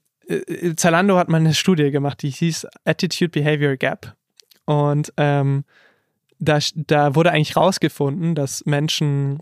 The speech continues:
also die Attitude ist, „Boah, mir ist Klimawandel so wichtig, mir ist, äh, Geschlechtergerechtigkeit so wichtig“, ähm, und das Behavior ganz unterschiedlich sind. Also kein Thema Nachhaltigkeit, mir ist Nachhaltigkeit so wichtig, aber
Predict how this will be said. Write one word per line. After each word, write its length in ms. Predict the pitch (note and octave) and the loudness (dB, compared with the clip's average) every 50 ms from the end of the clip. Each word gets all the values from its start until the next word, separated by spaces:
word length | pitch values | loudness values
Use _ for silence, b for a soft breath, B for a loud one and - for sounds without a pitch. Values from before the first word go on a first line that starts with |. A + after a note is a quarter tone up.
| - _ | -8 _
also 160 | - D3 B2+ C#3 | -6 -4 -4 -2
die 140 | C#3 D3 | -2 -2
Attitude 600 | - F#3+ - - D3+ - - - D3 D3+ F3+ - D#3 | -2 -2 -2 -4 -6 -6 -4 -2 -2 -2 -2 -2 -4
ist, 160 | - - - | -6 -6 -8
„Boah, 160 | - C3 C3 | -10 -8 -4
mir 100 | C3 D3 | -4 -4
ist 300 | C#3 - - - - - | -4 -4 -8 -12 -14 -10
Klimawandel 480 | - - D3+ D3 C#3 C#3+ C#3+ C#3 C3+ C3 | -4 -2 -2 0 0 -2 -2 -4 -4 -4
so 140 | C#3 C3+ C3 | -4 -4 -4
wichtig, 380 | C#3+ - - - C#3+ C#3 G3+ | -4 -6 -4 -4 -4 -4 -4
mir 180 | D#3 C3+ C3+ C3+ | -4 -4 -4 -4
ist, 120 | C3+ - D#3 | -6 -6 -6
äh, 140 | D3 C3+ | -6 -6
Geschlechtergerechtigkeit 920 | C#3 C#3 - - D3+ C#3+ - D3+ C#3+ C3 C3+ C#3 C#3 - - - - - C#3 | -6 -6 -8 -6 -8 -6 -6 -6 -6 -4 -4 -6 -8 -8 -12 -14 -10 -8 -6
so 160 | - D3 C3+ | -4 -4 -2
wichtig“, 420 | C#3 C#3+ - - D3+ C#3+ C3+ - - B B B B B B B B B B - | -4 -4 -4 -2 -4 -4 -4 -4 -10 B B B B B B B B B B -2
ähm, 540 | C#3+ C#3+ C#3 C#3 C#3 C#3 C#3 C#3 C#3 C#3+ - _ _ _ _ _ _ _ _ _ _ | -2 0 0 0 0 0 0 -2 -2 -4 -8 _ _ _ _ _ _ _ _ _ _
und 220 | - D#3+ D#3 C#3+ - | 0 0 0 0 0
das 140 | - D3+ - | -2 -4 -4
Behavior 680 | - - C3+ - G#3+ A#3+ G#3 D#3+ C#3 C#3+ D#3 C#3 B2 - _ _ _ _ _ _ _ _ _ _ - | -2 -4 0 0 2 2 2 0 0 0 -2 -4 -6 -8 _ _ _ _ _ _ _ _ _ _ -2
ganz 200 | - E3+ F3 E3 | 0 0 0 0
unterschiedlich 520 | - D#3+ C#3+ C#3 - - D3 - D3+ C3+ - | -2 -4 -4 -4 -4 -6 -8 -6 -8 -8 -6
sind. 280 | - D#3+ - - C3+ - _ b b b b b b b b | -6 -6 -4 -6 -8 -10 _ b b b b b b b b
Also 360 | D3+ D3 C3 C#3+ C3+ C#3+ G3+ - | -4 -2 0 -2 -2 -4 -4 -4
kein 180 | - E3+ E3 E3 - - E3 | 0 0 0 0 -2 -6 -2
Thema 300 | - G3 F3+ E3 D#3 D3+ | 0 2 2 2 2 2
Nachhaltigkeit, 520 | D#3 F3 F3+ - G#3 G3+ G3+ - - F3+ F#3+ | 2 0 2 2 0 0 0 -2 -2 -2 -2
mir 60 | D3+ | -2
ist 100 | - - | -2 0
Nachhaltigkeit 460 | E3+ E3 - G3 F#3 - - F#3 E3+ | 0 2 2 0 0 0 -2 -2 0
so 140 | - D#3 C#3+ | 0 -2 -2
wichtig, 260 | E3 - - E3+ - - | -2 -4 -6 -8 -4 -2
aber 640 | D#3 D#3 E3+ F#3+ G#3 G#3 G#3 G3+ G3 G3+ G3 F#3+ | 0 2 4 2 2 2 2 2 2 2 0 -2